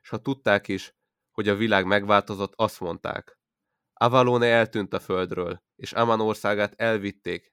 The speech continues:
s a mostani sötét világban nem talál-, ha-, találhatjuk őket. Ám egykor léteztek, ezért most is lenniük kell valóságban és abban az alakban, amilyen a világ eredetileg volt.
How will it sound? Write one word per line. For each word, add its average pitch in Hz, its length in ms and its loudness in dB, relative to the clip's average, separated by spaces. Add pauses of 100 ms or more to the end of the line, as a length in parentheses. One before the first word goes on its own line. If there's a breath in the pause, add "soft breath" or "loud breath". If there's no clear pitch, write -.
s - 120 -12
a 107 40 -2
mostani 113 360 -2
sötét 110 340 -6
világban 104 420 -2
nem 110 300 -2
talál-, 95 420 -2
ha-, 107 240 -12
találhatjuk 92 580 -4
őket. - 360 -12 (420 soft breath)
Ám 107 180 2
egykor 117 320 2
léteztek, 95 720 -2 (220)
ezért 113 240 0
most 123 200 0
is - 180 -6
lenniük 95 360 0
kell 92 320 -2 (340)
valóságban 104 720 0
és - 180 -6
abban 107 300 0
az 98 140 0
alakban, 98 520 0 (440)
amilyen 101 320 0
a 101 60 2
világ 101 380 0
eredetileg 92 760 -4
volt. - 420 -12